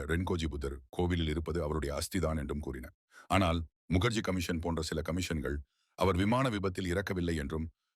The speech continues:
சோவியத் ரஷ்யாவிற்கு தப்பிச் சென்றிருக்கலாம் என்றும் கூறின. நேதாஜியின் மரணம் தொடர்பான பல கோப்புகள் வெளியிடப்பட்டாலும் அது இன்றும் ஒரு புதிராகவே உள்ளது. சுபாஷ் சந்திர போஸ் இந்தியாவின் சுதந்திரத்திற்காக தனது வாழ்நாள் முழுவதும் பாடுபட்ட ஒரு துணிச்சலான,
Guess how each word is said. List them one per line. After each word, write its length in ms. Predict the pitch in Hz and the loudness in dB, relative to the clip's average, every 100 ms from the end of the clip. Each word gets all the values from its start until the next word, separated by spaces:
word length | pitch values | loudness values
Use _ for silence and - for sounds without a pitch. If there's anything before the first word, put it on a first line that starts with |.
| - | -4
சோவியத் 460 | - 104 104 90 | 2 4 4 2
ரஷ்யாவிற்கு 500 | 85 - 92 80 80 80 | 0 2 2 0 -2 -2
தப்பிச் 340 | 80 - 95 | -2 -2 -2
சென்றிருக்கலாம் 500 | 80 80 73 76 71 | 0 0 0 -2 -2
என்றும் 220 | 67 78 | -4 -4
கூறின. 200 | 69 64 62 _ _ _ _ - | -6 -8 -12 _ _ _ _ 0
நேதாஜியின் 600 | 90 98 104 90 92 82 | 2 4 2 2 2 2
மரணம் 280 | 80 92 87 | 2 2 2
தொடர்பான 320 | 82 80 80 76 | 2 0 0 0
பல 180 | 90 87 | 0 0
கோப்புகள் 380 | 92 87 85 | 0 0 0
வெளியிடப்பட்டாலும் 640 | 76 85 80 71 71 71 78 - _ _ - | 2 0 0 -2 -2 -2 -4 -8 _ _ 2
அது 120 | 92 | 4
இன்றும் 280 | 92 101 95 | 6 4 2
ஒரு 60 | 78 | 0
புதிராகவே 420 | 80 85 80 82 | 0 0 2 0
உள்ளது. 280 | 69 62 - - _ _ _ - | -2 -6 -12 -16 _ _ _ -6
சுபாஷ் 400 | - 85 82 82 | 2 4 4 2
சந்திர 240 | 85 85 82 | 2 2 2
போஸ் 220 | 82 76 | 0 0
இந்தியாவின் 400 | 78 82 78 76 | 0 0 0 -2
சுதந்திரத்திற்காக 680 | 82 85 80 76 78 80 82 | 0 0 0 -2 -2 -2 -2
தனது 240 | 80 76 | -2 -2
வாழ்நாள் 400 | 73 85 98 90 | 0 0 2 0
முழுவதும் 360 | 85 90 87 85 | 0 0 0 0
பாடுபட்ட 360 | 82 87 82 85 | 0 0 0 -2
ஒரு 120 | 76 | -2
துணிச்சலான, 480 | 87 92 87 87 87 | -2 0 0 0 0